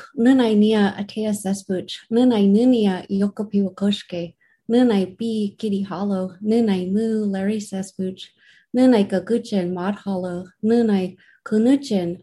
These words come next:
Anton Hollow Igep, Nunai Hachich Francis Sakakuku Igep, Nunai Kunuch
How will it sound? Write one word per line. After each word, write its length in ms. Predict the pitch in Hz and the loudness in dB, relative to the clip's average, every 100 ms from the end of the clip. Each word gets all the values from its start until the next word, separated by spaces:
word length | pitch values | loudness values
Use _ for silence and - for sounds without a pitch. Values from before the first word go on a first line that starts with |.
| _ _ | _ _
Anton 380 | 202 214 220 196 | 0 0 0 -4
Hollow 380 | 180 190 185 175 | -4 -6 -6 -6
Igep, 440 | - 180 180 165 - _ _ - _ _ - | -8 -6 -6 -6 -10 _ _ -20 _ _ 2
Nunai 480 | 226 247 220 190 185 | 4 6 4 2 0
Hachich 680 | - 202 - 269 - - - - _ - - | -6 -4 2 2 0 -12 -14 -20 _ -20 -12
Francis 480 | - 220 214 208 202 | -2 -2 0 -4 -6
Sakakuku 840 | 202 226 233 208 - 196 - 185 | -6 -4 -6 -10 -6 -6 -4 -6
Igep, 300 | - 170 - - _ - _ - | -4 -4 -6 -20 _ -20 _ -2
Nunai 380 | 233 247 214 185 | 4 4 4 0
Kunuch 680 | - 208 202 226 202 - - | -2 2 4 4 0 -6 -16